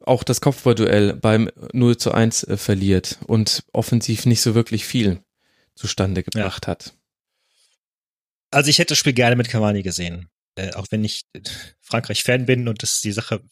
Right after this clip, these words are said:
Speaker 2: vermutlich vereinfacht hat, äh, als Fußballfan hätte ich gerne Cavani auf dem Platz gesehen und wäre sehr gespannt gewesen. Ich glaube sogar, dass Frankreich trotzdem noch eine gute Chance gehabt hätte,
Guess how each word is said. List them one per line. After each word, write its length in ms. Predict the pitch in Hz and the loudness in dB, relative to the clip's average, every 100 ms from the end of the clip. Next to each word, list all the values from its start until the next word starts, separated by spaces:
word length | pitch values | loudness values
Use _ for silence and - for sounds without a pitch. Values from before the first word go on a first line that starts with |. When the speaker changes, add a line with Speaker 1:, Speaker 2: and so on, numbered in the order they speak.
| _ | _
Speaker 2:
vermutlich 360 | - 110 - - | -8 -8 -8 -6
vereinfacht 460 | 101 107 113 110 | -4 -4 -4 -2
hat, 340 | 110 - - - | -4 -2 -6 -6
äh, 160 | 104 101 - | -8 -8 -8
als 260 | 104 - | -4 -2
Fußballfan 800 | - 165 - - 120 117 127 120 | -2 0 2 4 4 4 0 0
hätte 180 | 117 113 | -2 -4
ich 220 | - - | -8 -12
gerne 380 | 107 104 117 127 | -6 2 2 2
Cavani 320 | 127 117 117 | 2 2 2
auf 80 | 101 | 0
dem 80 | 113 | -2
Platz 200 | 117 - | -2 -2
gesehen 360 | 110 110 113 | -2 -2 -2
und 120 | 107 110 | -4 -4
wäre 120 | 104 | 0
sehr 160 | 113 | 0
gespannt 320 | 107 - 110 117 | 0 -2 -4 -4
gewesen. 640 | 107 107 104 104 101 104 _ | -4 -2 -2 -4 -6 -12 _
Ich 200 | 92 - - - | -14 -14 -14 -4
glaube 320 | 113 123 131 | 2 2 4
sogar, 180 | 123 117 | 2 2
dass 100 | 107 | 0
Frankreich 360 | - 123 110 | -2 -2 -4
trotzdem 340 | - 139 - 123 | -2 -2 -2 -2
noch 240 | 117 - _ _ _ _ _ _ _ | -4 -6 _ _ _ _ _ _ _
eine 140 | 117 117 | -10 -8
gute 240 | - 123 | -4 -2
Chance 280 | - 120 117 | 0 0 0
gehabt 280 | 117 120 - | 0 0 0
hätte, 300 | 113 113 | 2 2